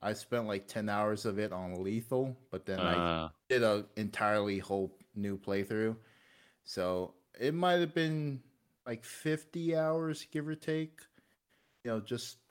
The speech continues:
Speaker 1: doing everything the game has to offer if you're going for the platinum. I think it took me, like, fifty hours. And one, one stat that I did see,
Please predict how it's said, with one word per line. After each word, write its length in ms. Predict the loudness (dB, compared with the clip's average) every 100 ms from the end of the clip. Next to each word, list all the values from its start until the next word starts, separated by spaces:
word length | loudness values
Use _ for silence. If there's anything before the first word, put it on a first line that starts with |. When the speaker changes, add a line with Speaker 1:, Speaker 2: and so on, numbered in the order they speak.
| _ _ _
Speaker 1:
doing 300 | 4 4 4 -2
everything 600 | 0 2 2 0 0 0
the 80 | 0
game 240 | 0 -2 0
has 220 | -2 -2
to 80 | -2
offer 520 | 0 -2 -4 -6 -8 -16 _ _ _ _
if 120 | -10 -6
you're 80 |
going 200 | -4 -4
for 100 | -4 -6
the 80 |
platinum. 460 | -2 -2 -2 -4 -6 -10 _ -16
I 80 | -12
think 220 | -8 -6
it 180 | -6 -8 _
took 180 | -12 -8
me, 100 | -8
like, 160 | -10
fifty 400 | -10 -12 -12 -10
hours. 480 | -8 -10 -10 -14 -16 -18 _ _ _ _ _ _ _ _ _ _ _ _ -8
And 340 | -4 -2 0
one, 300 | 0 0 0
one 220 | 2 2
stat 380 | 0 0 2 4
that 120 | 4
I 140 | 4 2
did 340 | 2 2 2
see, 460 | 0 0 2 2